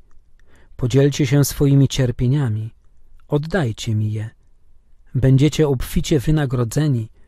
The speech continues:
kiedy przyjmiecie dla mnie w waszym życiu smutek i cierpienie. Możecie nie zdawać sobie z tego sprawy, ale gdy to czynicie, ratujecie wiele dusz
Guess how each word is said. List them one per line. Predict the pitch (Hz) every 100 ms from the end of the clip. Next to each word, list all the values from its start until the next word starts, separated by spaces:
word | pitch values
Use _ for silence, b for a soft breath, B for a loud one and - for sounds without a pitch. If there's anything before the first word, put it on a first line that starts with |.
| b b b b
kiedy | - 160 151
przyjmiecie | - 165 185 202 185
dla | 147 170
mnie | 170 151
w | 123
waszym | 131 160 156 139
życiu | 160 143 135
smutek | - 135 160 151 131 - -
i |
cierpienie. | 131 127 - 120 117 110 101 - - _ _ _ - _ _ -
Możecie | 190 180 190 180
nie | 175
zdawać | 143 175 135 117
sobie | - 117 113
z |
tego | - 123 123
sprawy, | - 139 139 117 113 - _ - - -
ale | 123 123 117
gdy | 117 147
to | 185
czynicie, | 175 185 151 110 - 113 - - _ _ _ -
ratujecie | 127 131 143 139 - 139
wiele | 110 131 156 170 160
dusz | 123 104 - -